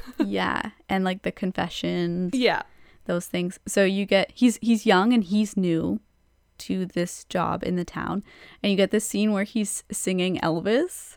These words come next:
Speaker 1: Yes.
Speaker 2: And the mayor catches him.
Speaker 1: Yeah, and, like, shames him. Like, he's been there, what? It says, you find out he's been there two weeks?
Speaker 2: Five
Speaker 1: Five weeks?
Speaker 2: weeks, yeah.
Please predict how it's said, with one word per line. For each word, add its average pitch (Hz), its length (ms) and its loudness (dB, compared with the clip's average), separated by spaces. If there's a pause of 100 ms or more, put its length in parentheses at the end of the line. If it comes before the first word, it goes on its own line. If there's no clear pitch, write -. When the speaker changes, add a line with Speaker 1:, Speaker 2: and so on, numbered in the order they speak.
Speaker 1:
Yes. 185 680 -4 (320)
Speaker 2:
And 214 200 6
the 208 60 6
mayor 175 320 2
catches 185 480 -4
him. 277 360 0 (600)
Speaker 1:
Yeah, 202 280 6 (200)
and, 226 160 4
like, 202 300 2 (600)
shames 185 720 -4
him. 311 420 -4
Like, 226 180 2
he's 226 120 -10
been 254 160 0
there, 240 160 4
what? 202 160 2
It - 140 -4
says, 202 280 0 (280)
you 226 120 -6
find 226 220 2
out 220 140 4
he's 226 160 -4
been 214 140 -2
there 196 120 -2
two 208 300 -6
weeks? - 640 -8 (240)
Speaker 2:
Five 180 140 2
Speaker 1:
Five 208 180 6
weeks? 170 320 0
Speaker 2:
weeks, - 260 -14
yeah. - 220 0